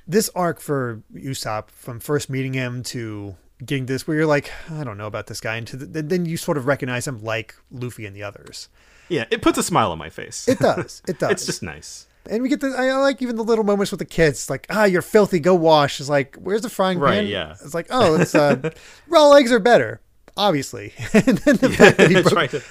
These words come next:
Speaker 1: and this was Phil, was Phil Smith. "You broke your glasses again?" <laughs>
Speaker 2: <laughs> Yeah, that's great. The whole village, nobody knows.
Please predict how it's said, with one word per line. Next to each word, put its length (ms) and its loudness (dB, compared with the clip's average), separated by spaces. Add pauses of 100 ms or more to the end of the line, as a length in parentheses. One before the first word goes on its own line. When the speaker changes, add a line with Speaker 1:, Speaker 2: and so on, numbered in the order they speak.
(320)
Speaker 1:
and 160 2
this 160 6
was 160 -2
Phil, 240 0
was 240 -4
Phil 180 -6
Smith. 280 -10
"You 80 -8
broke 240 -2
your 80 -2
glasses 380 0
again?" 880 2 (220)
<laughs> 200 0 (100)
Speaker 2:
<laughs> 0 - (200)
Yeah, 520 2 (120)
that's 340 -12
great. 400 -16 (420)
The 140 -4
whole 160 2
village, 360 0
nobody 260 -4
knows. 360 -4